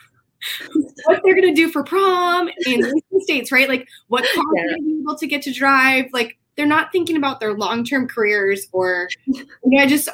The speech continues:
Speaker 1: so I, I think to be able to say too, like, I think that the perspective of growing up overseas, your perspective of the simplicity of life and realizing, like, what your passions are, what your goals are,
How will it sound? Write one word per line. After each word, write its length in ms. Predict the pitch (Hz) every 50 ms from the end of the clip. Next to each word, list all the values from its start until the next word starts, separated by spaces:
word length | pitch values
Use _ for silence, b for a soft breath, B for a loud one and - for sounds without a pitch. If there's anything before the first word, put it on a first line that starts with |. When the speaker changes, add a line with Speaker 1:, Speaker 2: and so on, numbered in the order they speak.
| - 302 -
Speaker 1:
so 100 | - 302
I, 400 | 277 269 269 277 262 226 - - _ _ _ _ _
I 120 | 220 233
think 180 | 240 294 294 277
to 80 | - 233
be 140 | 240 226
able 120 | 214 214 214
to 80 | 220
say 240 | 226 - 220 208 226
too, 240 | 220 - 240 233 220
like, 260 | 190 185 175 180 - - -
I 60 | 202
think 260 | - 226 226 220 220
that 240 | - 202 190 175 - - _
the 80 | - 226
perspective 880 | 220 - 226 226 - - 247 262 262 - 220 208 196 190 196 196 196 _ _ -
of 200 | 190 190 185 -
growing 400 | - - 214 226 240 233 233 226
up 140 | 214 196 180 -
overseas, 560 | 190 185 190 190 - 208 202 202 196 - - B B B B B B B B B _ _ _ _ _ -
your 600 | 208 196 220 220 220 214 208 208 208 202 - _
perspective 420 | - 214 208 - 226 226 226 254 220
of 240 | 220 208 190 - -
the 80 | 196
simplicity 580 | 196 - 226 220 226 - 330 320 - 294 320 320
of 120 | 285 -
life 340 | 208 180 175 180 190 196 - - _
and 320 | - 190 190 196 190 196 190
realizing, 800 | 180 185 214 226 240 254 247 226 226 220 214 214 208 196 196 190
like, 200 | 190 180 180 175 -
what 160 | 208 254 311
your 120 | 349 370
passions 400 | - 277 240 233 - - 226 220
are, 160 | 202 190 185
what 200 | 180 190 208 -
your 100 | 330 349
goals 320 | 277 233 208 196 202 196 202
are, 280 | 180 175 170 185 196